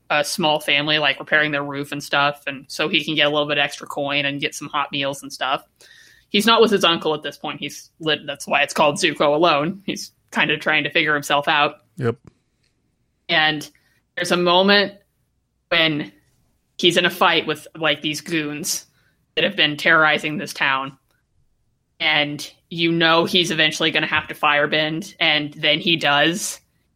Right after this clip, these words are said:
Speaker 1: And you know immediately this family that's been super supportive of him so far is going to reject him,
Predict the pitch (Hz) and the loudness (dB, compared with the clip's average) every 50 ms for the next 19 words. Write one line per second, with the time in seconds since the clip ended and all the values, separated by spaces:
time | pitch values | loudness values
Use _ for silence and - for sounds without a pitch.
0 | _ _ _ - 175 170 175 170 170 170 180 170 165 160 160 160 156 156 156 170 | _ _ _ 0 0 2 2 2 2 4 4 4 2 0 -2 0 0 2 4 2
1 | 175 - 180 175 175 170 160 156 - - 170 156 151 160 160 160 156 151 147 - | 2 4 4 2 2 2 0 -4 -2 0 0 2 2 2 0 -2 -2 -4 -6 -6
2 | - 156 151 - - 165 156 - 156 - 175 - - 151 147 147 147 151 151 147 | -6 -6 -6 -4 -4 -4 -4 -4 -6 -8 -8 -6 -6 -4 -4 -4 -4 -4 -4 -4
3 | 170 151 156 - 165 156 147 170 165 156 156 156 - - 170 151 156 147 143 147 | -6 -6 -4 -4 -4 -2 0 2 2 4 2 2 0 -2 -2 0 0 -2 -2 -2
4 | 143 143 - 156 135 139 - - 165 160 165 175 - | -4 -2 -2 -2 -2 -2 0 0 0 0 0 -2 -8